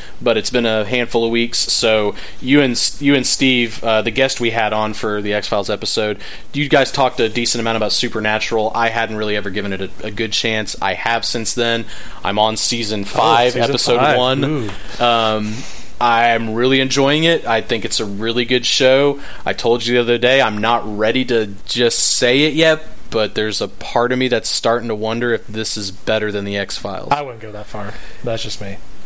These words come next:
Speaker 1: And I think what it is, man, is, and granted, I'm only on season five. I still tout the first six seasons of the X-Files as just, like,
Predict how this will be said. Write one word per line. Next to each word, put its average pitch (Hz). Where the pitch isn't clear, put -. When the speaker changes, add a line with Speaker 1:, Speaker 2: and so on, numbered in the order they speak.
Speaker 1:
And 143
I 135
think 160
what 175
it 131
is, 143
man, 156
is, 110
and 139
granted, 139
I'm 110
only 123
on 147
season 160
five. 113
I 107
still 143
tout 127
the 117
first 139
six 139
seasons 127
of 110
the 110
X-Files 104
as 98
just, -
like, 98